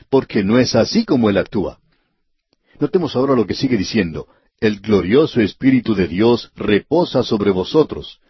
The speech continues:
Ciertamente de parte de ellos Él es blasfemado, pero por vosotros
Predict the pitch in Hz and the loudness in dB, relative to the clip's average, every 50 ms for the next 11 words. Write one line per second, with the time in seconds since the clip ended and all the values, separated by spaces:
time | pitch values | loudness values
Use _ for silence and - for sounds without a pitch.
0 | _ _ _ _ _ _ _ - - - 90 95 101 110 - - 101 90 95 113 | _ _ _ _ _ _ _ -20 -14 -6 -2 -2 -2 -2 -2 -4 -4 -2 0 -2
1 | 131 143 - 143 127 104 95 - 107 107 92 - - 107 95 90 95 117 127 127 | -2 -2 -2 0 2 2 2 0 -2 -4 -4 -2 -4 -2 0 0 0 0 0 2
2 | 123 120 110 - - _ _ - 131 139 143 143 127 104 107 113 107 - - 104 | 0 0 0 -2 -6 _ _ 0 0 2 2 0 -4 -4 -2 -2 -2 -2 -4 -6
3 | 87 92 123 131 117 117 104 - _ _ _ _ _ - - 127 120 107 - 117 | -4 -2 -2 0 0 -2 -4 -4 _ _ _ _ _ 0 0 2 2 2 2 2
4 | 110 101 85 87 82 - - - 139 - 127 120 117 104 - - | 0 0 0 -4 -6 0 0 0 2 2 0 0 0 -2 -2 -8